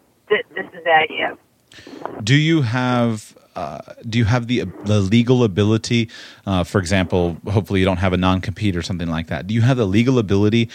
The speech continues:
Speaker 2: to start taking on a couple of consulting clients while you continue to be employed at your current job?
Speaker 1: Uh, this is a good question, which I am trying to figure out with our legal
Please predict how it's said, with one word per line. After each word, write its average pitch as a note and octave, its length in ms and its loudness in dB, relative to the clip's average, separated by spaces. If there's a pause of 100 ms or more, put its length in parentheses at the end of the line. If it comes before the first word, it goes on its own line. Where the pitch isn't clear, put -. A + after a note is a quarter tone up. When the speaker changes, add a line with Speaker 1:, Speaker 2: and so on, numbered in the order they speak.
(300)
Speaker 2:
to - 100 -4
start G#2 240 -2
taking A2 340 0
on G#2 440 2
a G#2 80 -4
couple A2 280 -2
of G2+ 80 -2
consulting G#2+ 460 -4
clients G#2 380 -4 (100)
while G2+ 300 2
you G#2+ 80 0
continue A2 360 -2
to G#2+ 100 -4
be G#2 100 0
employed G#2 360 2
at G#2+ 80 0
your F#2+ 100 -8
current G2+ 280 -4
job? A2+ 280 0 (920)
Speaker 1:
Uh, - 1200 -6 (180)
this B4+ 120 -2
is - 260 -12
a B3+ 40 -8
good - 300 -4
question, C4+ 840 -2
which A3+ 240 -4
I G#3 160 4 (280)
am F3 180 -12 (100)
trying G#3 360 -2
to G3 100 -20
figure - 360 -6
out F#3 380 -2
with F#3 140 -14
our F3 500 2
legal F#3+ 300 -10